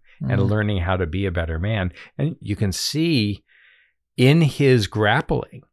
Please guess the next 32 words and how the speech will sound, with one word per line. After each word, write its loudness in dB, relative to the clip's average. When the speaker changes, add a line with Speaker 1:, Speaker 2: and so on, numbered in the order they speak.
Speaker 1:
and 0
in 4
his 2
growth 0
and 0
development -2
from -4
being 0
this -2
kind -4
of -6
shabby -4
philologist -6
on -10
holiday, -6
he's 0
going 2
to 4
become 0
the 0
director -2
in -2
That -2
Hideous -8
Strength, -8
right? -4
He's -2
gonna 0
become 0
the 0
Fisher -4
King. -8